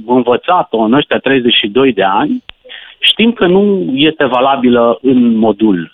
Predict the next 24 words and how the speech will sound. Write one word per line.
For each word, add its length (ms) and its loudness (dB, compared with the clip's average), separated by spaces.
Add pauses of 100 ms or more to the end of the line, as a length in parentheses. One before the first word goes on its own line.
Ea 220 0
trebuie 440 0
să 100 0
vină 640 0
la 480 2
pachet 380 -2 (180)
cu 380 2
responsabilitatea. 1300 -2 (380)
Responsabilitatea 1080 0
față 260 -4
de 120 -4
cel 280 -2 (380)
de 100 -8
lângă 300 -2 (100)
tine, 340 0
față 240 -2
de 120 -2
comunitate, 920 -4 (400)
față 300 -4
de 320 0
aproapele 840 0 (280)
tău. 320 -2 (420)
Faptul 340 -2
că 180 -4